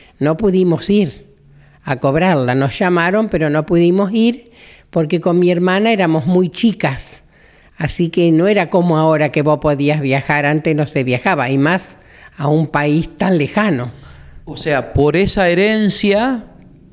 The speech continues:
Speaker 2: que había dejado, ustedes tenían que viajar a Arabia.
Speaker 1: Teníamos que viajar porque nos tocaba una parte de eso, porque era gente que era muy adinerada,
Speaker 2: Ujú.
Speaker 1: pero no pudimos hacerlo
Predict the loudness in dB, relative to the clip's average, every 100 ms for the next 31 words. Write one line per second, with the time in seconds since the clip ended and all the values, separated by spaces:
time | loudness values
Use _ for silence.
0 | -4 0 2 2 2 2 2 2 2 2
1 | 2 0 0 0 0 -2 -2 -2 0 0
2 | 0 0 0 0 0 0 0 0 0 -4
3 | -2 0 2 2 2 0 -2 -12 -12 -4
4 | -2 0 0 0 -2 0 0 -2 -2 -2
5 | -2 -10 -8 -2 -2 0 -2 -2 -4 -2
6 | 0 2 2 0 0 -2 -4 -6 -8 -8
7 | -16 -20 _ _ _ _ -4 -2 -2 -4
8 | -6 -8 -10 _ _ _ -6 -4 0 0
9 | 0 -2 -2 -2 -2 0 0 0 2 2
10 | 2 2 2 2 2 0 -2 -4 -10 -16
11 | -16 -18 -20 -20 _ -4 0 0 -2 -4
12 | 0 0 2 2 2 2 2 -2 -2 -2
13 | -2 -8